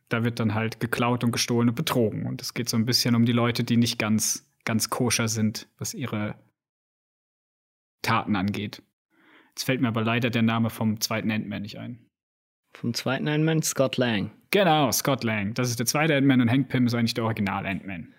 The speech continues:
Speaker 2: Ja, aber es ist ja so, dass er, also der Typ Scott Lang ist ja eigentlich ein, ein Wirtschaftsverbrecher, so viel mir ist, oder irgendwie, auf jeden Fall kommt der
Speaker 1: Der hat geklaut.
Speaker 2: Ist er
Speaker 1: Der
Speaker 2: irgendwie
Speaker 1: hat eine Bank
Speaker 2: er hat
Speaker 1: überfallen.
Speaker 2: geklaut.
Speaker 1: Irgendwas hat er gemacht.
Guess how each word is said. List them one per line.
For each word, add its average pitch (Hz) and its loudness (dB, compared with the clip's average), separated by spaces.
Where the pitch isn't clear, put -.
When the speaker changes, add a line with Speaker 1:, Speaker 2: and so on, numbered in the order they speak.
Speaker 2:
Ja, 135 0
aber 160 0
es 151 2
ist 160 2
ja 160 6
so, 156 6
dass 151 4
er, 151 4
also 143 2
der 139 2
Typ - 2
Scott - -2
Lang 151 4
ist 135 0
ja 131 4
eigentlich 127 0
ein, 117 4
ein 107 2
Wirtschaftsverbrecher, 180 2
so 165 0
viel 160 0
mir 160 2
ist, 170 0
oder 123 2
irgendwie, 120 2
auf - -14
jeden 170 4
Fall 160 2
kommt 160 2
der 143 6
Speaker 1:
Der 113 0
hat 117 -8
geklaut. 143 0
Speaker 2:
Ist 214 -2
er 170 4
Speaker 1:
Der 151 6
Speaker 2:
irgendwie 175 2
Speaker 1:
hat - -6
eine 180 6
Bank 170 2
Speaker 2:
er 143 4
hat 160 4
Speaker 1:
überfallen. 127 0
Speaker 2:
geklaut. 127 6
Speaker 1:
Irgendwas 190 4
hat 156 4
er 143 4
gemacht. 123 2